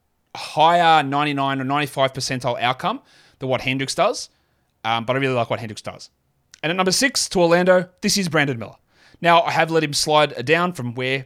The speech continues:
people are debating he might go at two. I don't have him there. I've got him down at number six. I worry about the lack of athleticism, burst, finishing. Um, how do you fit in a role where you're not the number one? What do you do to provide? Do you give additive value?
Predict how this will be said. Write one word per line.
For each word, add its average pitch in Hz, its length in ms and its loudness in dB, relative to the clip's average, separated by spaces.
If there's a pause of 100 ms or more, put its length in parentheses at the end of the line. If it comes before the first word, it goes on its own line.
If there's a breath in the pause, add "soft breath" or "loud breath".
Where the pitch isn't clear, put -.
people 131 220 -6
are 127 40 -2
debating 131 360 -4
he 139 80 -6
might 135 180 0
go 123 140 -2
at 120 80 -8
two. 214 280 2 (540)
I 120 140 -4
don't 143 340 0
have 131 220 -2
him 120 80 -4
there. 98 160 -12 (420 soft breath)
I've 143 120 -2
got 165 100 2
him 160 80 -2
down 147 180 2
at 127 80 -10
number 120 160 -6
six. - 460 -2
I 120 100 2
worry 143 340 4
about 135 400 0
the 117 100 -8
lack 123 260 -2
of 113 240 -8
athleticism, 170 600 -2
burst, 135 460 -2
finishing. 202 540 0 (720 soft breath)
Um, 127 420 2
how 143 180 2
do 151 80 0
you 147 120 -2
fit 156 360 0
in 139 80 -8
a 127 60 -2
role 135 280 2
where 127 120 -4
you're 117 80 -2
not 131 180 -4
the 160 60 -10
number 147 220 0
one? 147 240 0
What 131 160 -4
do 131 80 -8
you 123 80 -4
do 123 220 -6
to 127 100 -10
provide? 127 680 0
Do 123 100 -10
you 123 180 -8 (120)
give 120 140 -10 (140)
additive 143 340 0
value? 156 400 -2